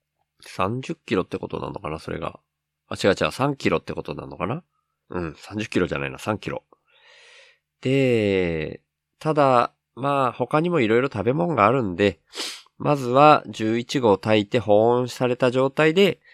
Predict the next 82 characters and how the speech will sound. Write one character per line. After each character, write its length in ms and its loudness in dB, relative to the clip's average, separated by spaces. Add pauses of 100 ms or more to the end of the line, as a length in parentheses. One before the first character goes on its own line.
(180)
そ 160 -8
れ 800 0 (120)
を 240 2
食 240 -12
べ 80 0
終 40 4
わ 140 6
り 60 0
そ 140 2
う 20 4
だ 100 2
っ 60 -6
た 120 0
ら 60 2
炊 180 -2
き 60 2
始 140 0
め 80 2
る 60 0
っ 20 -6
て 120 -6
い 40 0
う 20 -2
風 120 -6
に 60 -6
し 100 -8
ま 100 -2
し 80 -8
ょ 40 -4
う 40 -10
か、 140 -2
み 100 -6
た 80 -6
い 40 -2
に 40 -8
な 80 -4
っ 20 -8
て 120 -6
た 100 -2
ん 160 -6
で 80 -20
す 120 -18
け 100 -2
ど、 220 4 (140)
結 200 -2 (100)
局 240 -6
そ 120 -8
の 220 0 (300)
十 280 0
一 200 -4
合 140 4
で 180 2
間 160 -6
に 160 -2
合 60 2
っ 60 -10 (160)
た 120 2
み 100 -8
た 100 -6
い 60 -4
な 100 -6
と 100 -12
こ 120 -4
ろ 80 -2
が 180 4 (160)
あ 100 -2
り 180 -4
ま 160 -4
し 100 -12
た。 180 0 (760)
な 180 -8
ん 80 -10
で 120 -6
ま 320 2
あ、 40 0
そ 160 -4
れ 140 -2
を 200 0
全 360 -2
部、 260 -6 (420)
う 40 -8
ん、 40 -6